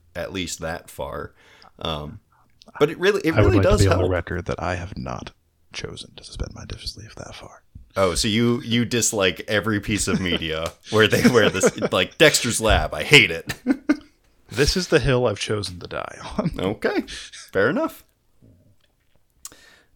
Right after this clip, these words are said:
Speaker 1: Uh, okay, so yeah, like, a lot of really cool stuff happens. I like the interactions that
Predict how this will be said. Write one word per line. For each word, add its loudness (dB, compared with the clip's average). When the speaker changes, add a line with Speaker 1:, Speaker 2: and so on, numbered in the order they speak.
Speaker 1:
Uh, -2
okay, -8
so 2
yeah, 6
like, 2
a -4
lot 2
of 2
really -4
cool -4
stuff 0
happens. -2
I -2
like 0
the 4
interactions -2
that -6